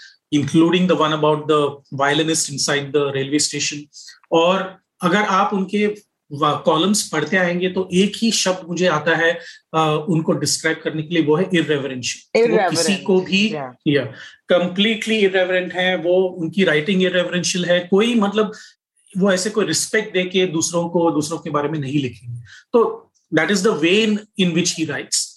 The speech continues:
Speaker 1: and we should respect that because he is a writer, it's his words,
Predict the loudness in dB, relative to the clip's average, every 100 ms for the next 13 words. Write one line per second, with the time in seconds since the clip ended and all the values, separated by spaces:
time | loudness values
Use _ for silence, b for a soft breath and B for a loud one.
0 | _ _ -2 2 2 2 0 -2 -2 0
1 | 0 -2 -2 -2 -2 -2 0 0 0 0
2 | 0 -2 -2 -2 0 -2 0